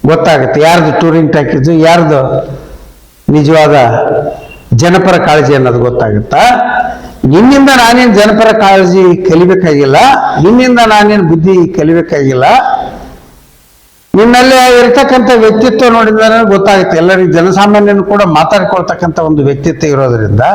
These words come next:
ಒಂದು ಚಿಕ್ಕ ಮಗುನೂ ಕೂಡ ನಿನ್ನ ಬಗ್ಗೆ ತಾತ್ಸಾರ ಮನೋಭಾವದಿಂದ ಮಾತಾಡ್ತಕ್ಕಂಥ ಸಂದರ್ಭದಲ್ಲಿ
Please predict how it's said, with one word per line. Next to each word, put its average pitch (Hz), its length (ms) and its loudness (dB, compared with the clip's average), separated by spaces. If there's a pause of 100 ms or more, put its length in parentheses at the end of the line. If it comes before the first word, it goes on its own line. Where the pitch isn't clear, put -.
(2000)
ಒಂದು 196 280 2 (840)
ಚಿಕ್ಕ 247 240 -4
ಮಗುನೂ 233 420 2
ಕೂಡ 226 220 2 (1900)
ನಿನ್ನ 208 180 2
ಬಗ್ಗೆ 214 480 2
ತಾತ್ಸಾರ 202 460 0
ಮನೋಭಾವದಿಂದ 196 720 2
ಮಾತಾಡ್ತಕ್ಕಂಥ 175 760 -2
ಸಂದರ್ಭದಲ್ಲಿ 151 760 0